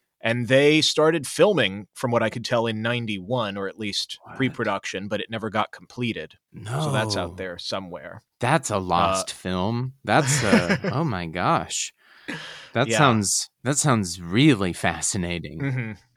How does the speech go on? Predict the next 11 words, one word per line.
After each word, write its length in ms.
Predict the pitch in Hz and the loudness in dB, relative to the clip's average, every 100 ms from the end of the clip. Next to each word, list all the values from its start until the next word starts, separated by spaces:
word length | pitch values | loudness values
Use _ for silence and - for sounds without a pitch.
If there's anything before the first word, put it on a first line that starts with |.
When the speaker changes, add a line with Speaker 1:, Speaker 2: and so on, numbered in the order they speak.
| _ | _
Speaker 1:
The, 120 | 127 123 | -6 -2
some 180 | - 127 | 2 4
other 260 | 131 127 _ _ - | 4 2 _ _ -4
people, 320 | - 131 135 107 | 4 4 4 2
Burt 300 | 90 143 143 | 4 4 6
Lancaster 680 | 131 135 131 135 127 - | 4 4 4 4 4 0
and 140 | 117 110 | -4 -2
Pierce 300 | 139 127 - | -2 0 -2
Brosnan, 640 | 113 120 135 131 147 139 | 2 6 6 6 0 -2
were 160 | 127 127 | 0 4
also 600 | 127 127 151 139 127 | 4 2 2 2 0